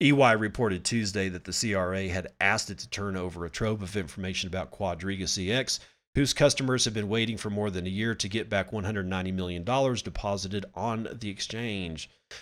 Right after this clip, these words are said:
The requested information includes financial statements and other business records, corporate legal records, documents related to contractors and other related parties,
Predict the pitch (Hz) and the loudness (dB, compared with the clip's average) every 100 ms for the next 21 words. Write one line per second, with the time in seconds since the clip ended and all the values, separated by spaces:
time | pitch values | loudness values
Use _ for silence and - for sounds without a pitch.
0 | - _ _ - 120 120 147 143 143 135 | -18 _ _ -2 0 6 6 6 4 0
1 | 135 131 123 123 131 131 - 127 120 123 | 2 2 2 0 2 2 4 2 4 2
2 | 120 123 - 127 120 117 - 107 104 104 | 2 2 2 2 0 -2 -2 -2 0 -2
3 | 101 101 104 - 117 123 107 87 80 - | -2 -2 -2 -2 0 0 0 -2 -2 -6
4 | - 123 110 117 92 120 131 113 101 90 | -2 0 0 -2 -2 -2 0 0 0 -2
5 | 85 78 78 82 107 101 110 107 107 - | -4 -6 -6 -2 0 0 -2 -4 -4 -4
6 | 104 95 110 117 120 107 - - 98 - | -2 -2 0 0 -2 -4 -6 -4 -4 -6
7 | 110 120 - 117 101 110 95 95 90 98 | -4 -4 -2 -2 -2 -4 -4 -4 -4 -2
8 | 95 92 90 92 82 - 156 165 127 104 | -2 -2 -2 -2 -4 -2 4 4 4 0
9 | 82 | -4